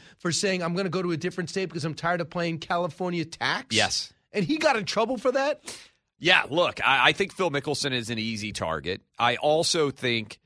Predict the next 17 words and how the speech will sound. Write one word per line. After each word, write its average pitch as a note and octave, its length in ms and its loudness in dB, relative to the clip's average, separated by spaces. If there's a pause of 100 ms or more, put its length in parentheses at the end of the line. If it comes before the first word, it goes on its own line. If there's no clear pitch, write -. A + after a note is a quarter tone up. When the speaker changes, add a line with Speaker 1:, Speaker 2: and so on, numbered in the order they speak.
(280)
Speaker 2:
maybe F#3+ 260 2
I'm G#3+ 120 -2
just E3+ 180 -4
already B2+ 440 0
used F#2+ 420 -6
to G2 160 -4
it - 200 -6
because C3 540 -2
the A#2+ 160 -6
thing E3+ 220 -4
that D3 80 0
almost C3 260 0
no B2+ 140 2
one B2+ 180 0
is G#2 100 -6
discussing C#3 560 -2
is, G2 240 -2